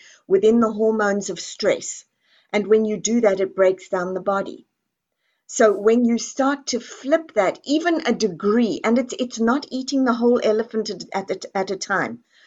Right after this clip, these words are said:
You'll just get mental <laughs> indigestion. But when you can have one new thought, one new feeling, one new action, it literally starts to rewire the brain.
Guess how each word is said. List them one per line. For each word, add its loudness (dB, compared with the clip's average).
You'll 0
just 2
get 4
mental 0
<laughs> 2
indigestion. 0
But 2
when 4
you 2
can 0
have -2
one 4
new 4
thought, -2
one 4
new 6
feeling, -8
one 4
new 4
action, -2
it 2
literally 2
starts -2
to -4
rewire 0
the 0
brain. -2